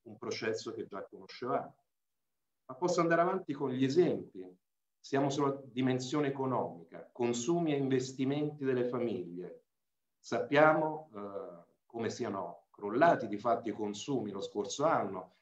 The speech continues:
e di fatto il pil. Il professor Spini ha ricordato le proiezioni del Fondo Monetario Internazionale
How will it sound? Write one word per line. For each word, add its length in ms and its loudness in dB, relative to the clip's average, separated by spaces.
e 80 -14
di 100 -6
fatto 300 2
il 180 -2
pil. 360 -2
Il 600 -10
professor 640 -2
Spini 400 0
ha 40 4
ricordato 580 0
le 140 2
proiezioni 580 -2
del 140 2
Fondo 300 -4
Monetario 460 0
Internazionale 1160 -2